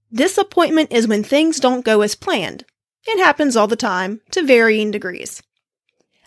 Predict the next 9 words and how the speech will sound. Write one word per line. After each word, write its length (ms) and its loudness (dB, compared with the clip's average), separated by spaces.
I 100 0
share 300 2
more 240 4
about 320 0
this 340 -4
in 380 0
the 120 -2
Thrive 380 0
Guide, 440 -6